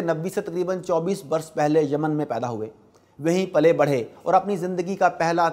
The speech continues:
तीस साला दौर वहीं गुजारा। वो बचपन में ही वालिद के साए से महरूम हो गए। इनकी वालदा ने नहायत गुर्बत के आलम में इनकी परवरिश की।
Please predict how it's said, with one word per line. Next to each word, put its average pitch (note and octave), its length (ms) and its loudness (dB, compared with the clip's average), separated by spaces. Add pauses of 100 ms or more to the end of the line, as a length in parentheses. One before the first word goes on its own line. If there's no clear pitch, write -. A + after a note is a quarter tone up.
(120)
तीस G3+ 280 -4
साला D3 260 4
दौर D#3+ 280 6
वहीं D#3+ 220 2
गुजारा। A2 320 -2 (840)
वो G#3+ 80 2
बचपन F#3+ 380 2
में G#3+ 140 0
ही G3+ 220 0
वालिद E3 320 4
के F3+ 160 -2
साए D#3 300 2
से E3 140 -2
महरूम C#3+ 320 2
हो A#2 120 -2
गए। G2 180 -4 (500)
इनकी C#3+ 260 -4
वालदा D#3+ 420 4
ने F#3 120 -2
नहायत D#3+ 480 4
गुर्बत D#3+ 420 -2
के F3 80 0
आलम D3 200 4
में D3 140 -2
इनकी D3 200 -6
परवरिश C#3 380 -2
की। G#2+ 180 -14